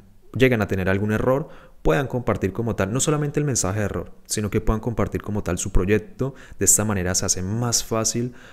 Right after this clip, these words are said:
hacer un análisis, porque solamente leyendo el error, mm, es difícil hacer un diagnóstico cuando no se tiene el contexto completo. ¿Listo? Entonces la idea es saber qué es GitHub y qué es Git, para que tengamos, mm, las diferencias que hay entre los dos, porque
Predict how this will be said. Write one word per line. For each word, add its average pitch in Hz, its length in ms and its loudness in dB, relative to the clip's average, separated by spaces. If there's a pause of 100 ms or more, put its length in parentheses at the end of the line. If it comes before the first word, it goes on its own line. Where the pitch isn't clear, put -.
(120)
hacer 92 300 0
un 92 100 -2
análisis, 92 680 -4
porque 113 220 -2
solamente 123 420 2
leyendo 110 240 6
el 120 80 4
error, 107 420 0
mm, 104 400 -8
es 98 200 -4
difícil 120 480 2
hacer 107 180 2
un 101 80 0
diagnóstico 113 640 -2
cuando 113 240 0
no 98 80 0
se 95 100 -4
tiene 98 160 -2
el 101 80 -4
contexto 90 720 -6
completo. - 540 -12 (100)
¿Listo? 165 400 -6 (380)
Entonces 113 200 2
la 127 100 8
idea 104 80 8
es 101 60 4
saber 113 360 2
qué 117 100 0
es 117 220 -2 (280)
GitHub 156 360 8 (440)
y 135 380 -2 (160)
qué 90 280 -4
es - 300 -4 (200)
Git, 95 260 -4 (420)
para - 120 -4
que 95 120 -6
tengamos, 90 520 -6
mm, 101 300 -6
las 104 140 0
diferencias 104 640 2
que 101 100 -2
hay 90 100 0
entre 92 160 0
los 98 160 2
dos, 98 180 0
porque - 360 -6